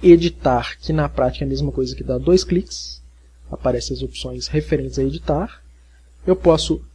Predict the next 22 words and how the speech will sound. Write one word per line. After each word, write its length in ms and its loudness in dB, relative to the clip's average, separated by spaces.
esse 220 -2
clear 420 4
que 120 0
ele 100 2
apaga 420 0
todo 680 0
o 60 -4
meu 200 0
canvas, 680 -4
e 160 2
esse 220 0
save 340 0
eu 60 -6
vou 120 -2
mostrar 300 -2
daqui 140 -4
a 40 -6
pouquinho. 380 -10
Undo 340 4
e 40 8
redo 420 4
é 280 2